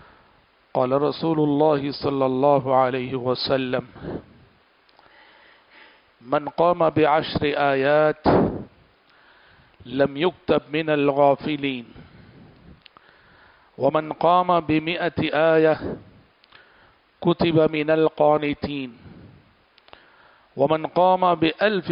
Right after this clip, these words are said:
آية كتب من المقنطرين۔"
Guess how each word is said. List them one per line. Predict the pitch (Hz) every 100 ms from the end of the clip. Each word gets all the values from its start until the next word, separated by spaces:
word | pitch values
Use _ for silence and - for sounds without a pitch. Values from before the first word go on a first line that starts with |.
| 165
آية | 156 135 135 - - - - _ _ _ _ _ _ _ _ -
كتب | 160 - 185 180 190
من | 165 160
المقنطرين۔" | 175 151 156 - 143 127 139 135 139 127 113 110